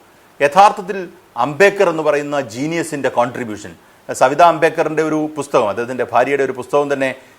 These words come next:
ഏഹ്, അതുമായി ബന്ധപ്പെട്ട് വന്നിട്ടുണ്ട്. അവരുടെ, ഏഹ്, ബന്ധങ്ങൾ അത് വ്യക്തമാക്കുക, എത്രത്തോളം ബുദ്ധിമുട്ട് അദ്ദേഹം, ഏഹ്, രോഗാതുരനായ സമയത്തും ഈ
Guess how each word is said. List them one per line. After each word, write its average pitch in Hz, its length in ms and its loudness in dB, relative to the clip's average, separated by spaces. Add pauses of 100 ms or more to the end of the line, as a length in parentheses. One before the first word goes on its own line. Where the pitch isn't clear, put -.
(160)
ഏഹ്, 120 180 0
അതുമായി 135 300 0
ബന്ധപ്പെട്ട് 123 340 -6
വന്നിട്ടുണ്ട്. 113 320 -2
അവരുടെ, 120 220 2 (480)
ഏഹ്, 110 520 -4 (240)
ബന്ധങ്ങൾ 139 520 -2 (240)
അത് 139 120 0 (840)
വ്യക്തമാക്കുക, 147 520 4 (140)
എത്രത്തോളം 185 680 2
ബുദ്ധിമുട്ട് 151 540 -4 (360)
അദ്ദേഹം, 147 380 0 (320)
ഏഹ്, 123 240 -2
രോഗാതുരനായ 160 720 6 (160)
സമയത്തും 147 440 -2 (420)
ഈ - 20 -4